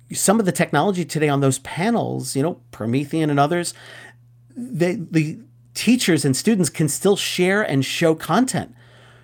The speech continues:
So I can have students log in and give them the code, and I can now share their screen with all the students remotely watching on the webcam. Even here, just before this all started,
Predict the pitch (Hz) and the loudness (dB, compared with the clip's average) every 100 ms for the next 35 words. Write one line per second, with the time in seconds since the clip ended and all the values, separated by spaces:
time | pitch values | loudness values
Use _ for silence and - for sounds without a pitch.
0 | _ _ - 202 185 175 233 220 165 - | _ _ 0 2 2 2 2 4 2 2
1 | 196 165 156 131 127 165 196 170 190 143 | 2 2 0 0 2 2 2 2 4 4
2 | 143 127 127 113 135 175 156 143 135 123 | 2 0 0 0 0 0 2 2 2 0
3 | - 185 214 139 139 - 127 127 156 143 | -2 2 4 6 4 2 -2 0 0 0
4 | 135 139 135 - - 180 214 135 151 175 | 2 2 0 -4 -4 -2 0 2 0 0
5 | - - 208 170 139 123 - - 127 180 | -2 0 0 2 2 0 -2 0 2 2
6 | 190 - - 180 156 131 123 127 135 233 | 0 -4 -2 -2 -2 -4 -4 -2 0 -2
7 | - 101 85 - - - - - - 135 | -4 -10 -10 -18 -20 -20 -20 -20 -14 -8
8 | - 170 - 185 165 165 160 208 269 - | -6 -4 0 0 0 -2 -2 -2 -2 -6
9 | 107 - - - _ _ - _ _ _ | -8 -8 -18 -20 _ _ -20 _ _ _
10 | 202 247 269 196 311 - - - - 262 | 2 4 4 4 2 -2 -6 -12 -2 0
11 | 269 - 226 196 - 180 - 165 180 262 | 2 4 4 4 2 2 2 2 2 0